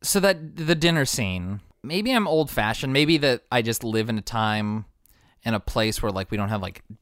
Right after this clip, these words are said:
dinner parties necessarily in, like, a classic sense. Like, I don't even have a dining room table in my apartment.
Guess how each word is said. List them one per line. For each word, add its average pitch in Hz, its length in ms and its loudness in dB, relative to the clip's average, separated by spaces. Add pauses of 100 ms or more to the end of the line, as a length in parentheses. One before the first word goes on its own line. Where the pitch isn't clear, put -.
dinner 104 300 2
parties 120 680 0
necessarily 127 960 2 (480)
in, 127 300 -6
like, 123 160 -6
a 123 60 -8
classic 131 400 0
sense. 135 200 -4
Like, 110 120 -4
I 107 40 0
don't 110 100 -4
even 110 120 -4
have 107 100 -2
a 107 40 -2
dining 104 260 0
room 104 140 0
table 113 260 -2
in 110 80 -2
my 101 120 -2
apartment. 113 500 -2